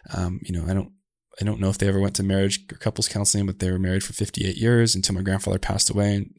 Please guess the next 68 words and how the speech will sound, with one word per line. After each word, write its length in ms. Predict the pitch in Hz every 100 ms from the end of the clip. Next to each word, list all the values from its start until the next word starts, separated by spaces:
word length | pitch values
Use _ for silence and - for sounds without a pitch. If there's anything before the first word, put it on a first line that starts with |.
| -
in 80 | 98
two 100 | 104
thousand 200 | 95 95
twelve. 400 | - 127 117 - - - - - -
And, 460 | 123 123 110 95
you 80 | 113
know, 80 | 107
they 40 |
had 120 | 131 131
a 20 |
great 240 | 120 120 -
relationship 420 | 110 131 - -
in 80 | 101
many 160 | 98
respects, 480 | 101 110 - 120 -
and 80 | 101
they 60 | 98
struggled 360 | - 98 113
in 80 | 117
others, 320 | 127 139 -
just 200 | - -
like 100 | 110
most. 420 | 113 117 - - -
Um, 300 | 101 98 98
and 80 | 104
I 60 | 104
don't 180 | 107 98
think 220 | 104 - 131
that 180 | 113 - - - - -
the 80 | 101
time 240 | - 113
they 80 | 110
were 100 | 104
together 340 | 104 107 107
is 120 | 101
indicative 680 | 98 98 104 104 95 85 - -
of 240 | 95 92
the 80 | 95
health 300 | - 143 160
of 80 | 101
the 60 |
relationship, 340 | 98 95 - 95
but 100 | 101
they 120 | 98
really 260 | 98 113 101
did 180 | 98
enjoy 240 | 95 95 92
being 240 | 90 90
around 80 | 90
each 160 | 92 -
other 100 | 98
for 100 | -
the 60 |
most 260 | 95 92 -
part. 180 | - -
You 100 | 101
know, 80 | - - - - - - -
after 180 | - -
fifty-eight 380 | 131 135 131 113
years, 240 | 123 110
they 100 | 107
annoyed 200 | 107 113
the 60 | 104
shit 200 | - 117
out 80 | 110
of 40 |
each 140 | 101 113
other. 300 | 104 101